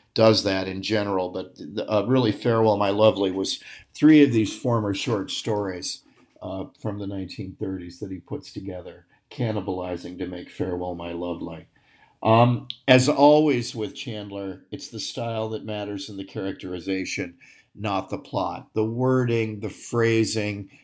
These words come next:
the Americanness of the language, the muscular, action verb-oriented language, not passive in the least.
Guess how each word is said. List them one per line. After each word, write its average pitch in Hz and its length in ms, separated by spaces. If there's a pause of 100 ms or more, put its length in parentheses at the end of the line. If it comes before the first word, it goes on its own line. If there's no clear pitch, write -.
(140)
the 107 140
Americanness 113 960
of 98 160
the 101 100
language, 110 840
the 101 80
muscular, 110 1000
action 117 500
verb-oriented 107 840
language, 110 560
not 113 300
passive 104 500
in 92 120
the 95 80
least. 143 640